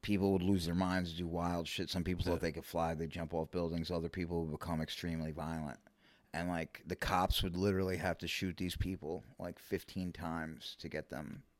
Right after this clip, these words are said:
Speaker 1: to
Speaker 2: <clears throat>
Speaker 1: stop.
Speaker 2: This is like some Florida Man type shit.
Speaker 1: Yeah, look it up, bro. Look up the, pe-,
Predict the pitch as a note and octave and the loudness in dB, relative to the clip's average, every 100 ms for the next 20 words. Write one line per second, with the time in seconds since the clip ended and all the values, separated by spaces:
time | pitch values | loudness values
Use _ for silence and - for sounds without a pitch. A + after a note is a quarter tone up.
0 | _ - D#2 C2+ - - - - - - | _ -8 -4 -4 -6 -10 -20 -20 -20 -20
1 | _ - C2 - - C2+ - G2 E2 - | _ 10 10 10 2 0 2 4 4 4
2 | D#2 - E2+ F2 F#2 G2 G2 G2+ G2+ - | -6 2 4 6 6 4 6 6 6 6
3 | A2 G2+ - - - _ _ _ _ _ | 4 4 -10 -20 -20 _ _ _ _ _
4 | _ _ _ _ _ _ - A2 E2+ F#2+ | _ _ _ _ _ _ 4 6 8 8
5 | G#2 G#2+ - F2+ F2 F2 G2+ F2+ G#2+ F#2+ | 10 10 10 6 4 6 4 4 4 4
6 | G#2 A#2+ | 2 2